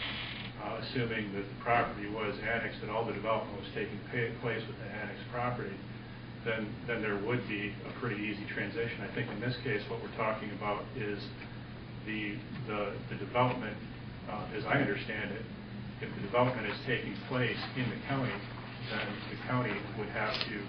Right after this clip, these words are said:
convey that over to the town unless the annexation actually occurred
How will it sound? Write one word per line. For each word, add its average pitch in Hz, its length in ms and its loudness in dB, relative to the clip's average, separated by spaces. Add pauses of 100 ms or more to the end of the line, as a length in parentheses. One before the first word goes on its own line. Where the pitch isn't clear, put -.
(160)
convey 113 320 2
that 104 280 0
over 101 200 0
to 120 160 -2
the - 220 -2
town 117 260 2 (140)
unless 123 420 8 (440)
the 113 80 4
annexation 110 520 2
actually 107 300 -2 (120)
occurred 110 220 0